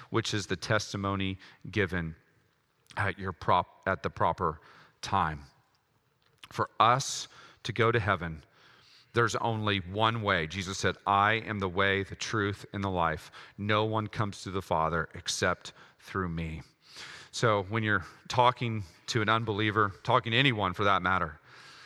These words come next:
ask them, "What's your road to heaven? What's your stairway to heaven?"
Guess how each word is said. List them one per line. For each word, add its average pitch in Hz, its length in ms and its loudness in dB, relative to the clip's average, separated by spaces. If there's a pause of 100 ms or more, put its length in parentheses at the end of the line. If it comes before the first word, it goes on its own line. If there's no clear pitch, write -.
(240)
ask 107 320 4
them, 85 320 -2 (1600)
"What's 117 200 0
your 117 140 4
road 95 320 0
to 85 40 -6
heaven? 78 360 -6 (2250)
What's 127 180 0
your 143 100 0
stairway 101 500 2
to 87 60 -2
heaven?" 80 400 -6